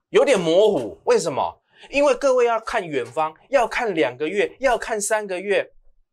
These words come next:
要看这么远，看不啦，看不。现在各位看到的是什么？乌克兰在打仗啊，乌克兰在打仗啊。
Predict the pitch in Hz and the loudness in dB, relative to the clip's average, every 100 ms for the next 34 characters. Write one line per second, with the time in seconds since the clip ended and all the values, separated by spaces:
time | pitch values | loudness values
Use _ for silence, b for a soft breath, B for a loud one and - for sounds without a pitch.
0 | _ _ _ _ _ _ 285 247 - 277 | _ _ _ _ _ _ 0 0 2 0
1 | 226 269 202 165 - - - 294 214 156 | 0 -2 -2 -2 -2 -4 -2 0 0 0
2 | 135 143 147 135 101 - _ _ _ _ | 2 4 4 2 -2 -8 _ _ _ _
3 | _ _ _ - 294 269 190 160 160 285 | _ _ _ 0 4 4 4 2 2 0
4 | 262 254 254 254 247 247 233 220 226 214 | 0 0 4 2 2 0 0 0 -2 -2
5 | 151 127 98 - _ 247 233 269 208 233 | 0 0 0 -6 _ -8 0 2 4 0
6 | 202 160 175 208 170 135 107 - _ _ | 0 0 0 0 0 -2 -2 -8 _ _
7 | _ _ _ _ _ _ 262 294 302 247 | _ _ _ _ _ _ 0 4 4 4
8 | 220 214 175 160 220 180 139 101 | 2 2 2 2 2 2 -2 -4